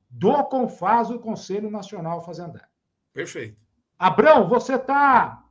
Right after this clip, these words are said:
Speaker 1: você e o Zé Carlos, vocês estão inventando, porque a pauta é secreta. A pauta é secreta pra quem tem preguiça de buscar informação. A pauta é secreta pra quem fica esperando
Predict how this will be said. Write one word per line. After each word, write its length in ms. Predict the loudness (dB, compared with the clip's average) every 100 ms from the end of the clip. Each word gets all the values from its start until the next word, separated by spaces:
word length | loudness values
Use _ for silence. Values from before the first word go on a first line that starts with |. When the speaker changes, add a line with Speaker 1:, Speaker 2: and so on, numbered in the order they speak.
| -12
Speaker 1:
você 300 | -12 -10 -8
e 260 | -6 -4
o 200 | -2 -2
Zé 220 | -2 -6
Carlos, 320 | -4 0 0 -2
vocês 140 | -8
estão 180 | -6 -6
inventando, 960 | -4 -4 -4 -2 0 0 -2 -8 -12 _ _ _ _ _ _ _ -4
porque 280 | -4 -2 -6
a 200 | -4 -4
pauta 520 | 0 4 4 2 -4
é 100 | -6
secreta. 680 | -4 -8 -6 -6 -8 -14 _ _ -2
A 100 | -2
pauta 480 | 2 4 4 2 -4
é 140 | -6
secreta 720 | -8 -12 -12 -10 -10 -10 _ _ _ _ _ _ -6
pra 160 | -4
quem 240 | -4 -8 -8
tem 280 | -6 -6 -2
preguiça 680 | -4 -2 -2 -2 -4 -10
de 100 | -8
buscar 540 | -8 -8 -8 -4 -2 -4
informação. 720 | -8 -8 -6 -8 -10 -14 -18 _ _ _ _ _ _ _ _ _ _ _
A 120 | -10
pauta 500 | -4 0 2 2 0
é 140 | -2 -4
secreta 680 | -10 -12 -6 -2 -2 -4
pra 140 | -12 -10
quem 240 | -8 -8
fica 180 | -8 -8
esperando 1040 | -8 -10 -10 2 6 6 4 -2 -8 -14